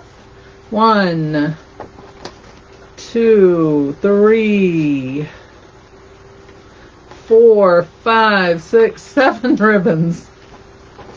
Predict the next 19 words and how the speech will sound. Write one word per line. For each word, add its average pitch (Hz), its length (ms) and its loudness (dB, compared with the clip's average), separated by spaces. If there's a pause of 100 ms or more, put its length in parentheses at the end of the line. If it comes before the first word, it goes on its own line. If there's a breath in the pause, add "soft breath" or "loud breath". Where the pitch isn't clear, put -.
(760 loud breath)
I 220 60 -4
told 330 300 0
you 269 80 0
I 247 100 -2
couldn't 240 300 -2
decide. 254 600 -2 (4000 loud breath)
Taking 202 300 0
another 233 380 2
zip 240 280 -2
tie. 269 480 0 (1400 loud breath)
Oh, 185 220 2
thank 247 320 -2
you, 190 100 2
Lee. 170 320 0
I'm 208 220 -2
glad 175 260 0
to 165 80 -4
be 165 100 -2
back. 147 520 -4